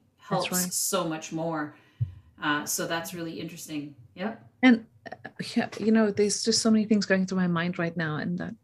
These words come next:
Speaker 1: I, I do wanna be mindful of the time, but the, the power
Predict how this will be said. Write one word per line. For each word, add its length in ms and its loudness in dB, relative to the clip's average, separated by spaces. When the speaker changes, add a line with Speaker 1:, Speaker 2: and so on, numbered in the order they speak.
Speaker 1:
I, 240 -2
I 40 -2
do 180 0
wanna 180 4
be 140 0
mindful 460 0
of 140 -4
the 80 -12
time, 440 0
but 160 4
the, 280 4
the 140 8
power 880 2